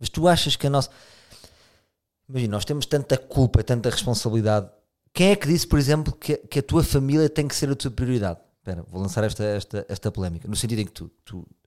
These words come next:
estás a dizer a família que é a tua mãe e os teus pais, não é? Os teus pais formaram-te, foste um,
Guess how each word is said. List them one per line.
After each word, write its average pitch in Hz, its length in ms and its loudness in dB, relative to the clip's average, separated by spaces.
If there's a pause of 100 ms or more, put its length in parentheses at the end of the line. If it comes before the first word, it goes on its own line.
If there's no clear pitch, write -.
(100)
estás 101 180 -6
a 104 40 -4
dizer 113 140 0
a 113 40 0
família 131 320 2
que - 100 -4
é 98 40 2
a 92 40 -4
tua 107 160 -2
mãe 113 380 -2 (240)
e - 40 -20
os - 60 -20
teus 101 160 -12
pais, 85 220 -12
não 85 100 -10
é? 87 60 -14 (880)
Os - 60 -18
teus 104 120 -6
pais 117 520 0
formaram-te, 101 640 -4 (480)
foste 98 220 -10
um, 101 60 -6